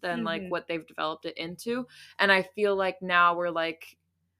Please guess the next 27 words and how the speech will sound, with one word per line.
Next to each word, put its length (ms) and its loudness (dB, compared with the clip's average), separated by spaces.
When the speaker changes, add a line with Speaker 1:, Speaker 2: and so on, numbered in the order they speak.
Speaker 1:
we've, 640 6
we're 260 -2
really 360 8
developing 600 0
a 40 -4
Just 340 -6
B 140 -8
sound 400 -2
now, 280 -2
Speaker 2:
Mm-hmm. 240 -8
Speaker 1:
which 300 -2
is 260 -6
awesome. 760 2
Speaker 2:
Yeah. 220 -8
And 100 0
it's 140 -2
what 140 -4
you 100 0
need. 380 -6
Speaker 1:
It 160 6
really 300 4
is. 420 -2
Speaker 2:
Because 520 -2
<laughs> 60 -12
in 140 6
a 60 6
sea 640 2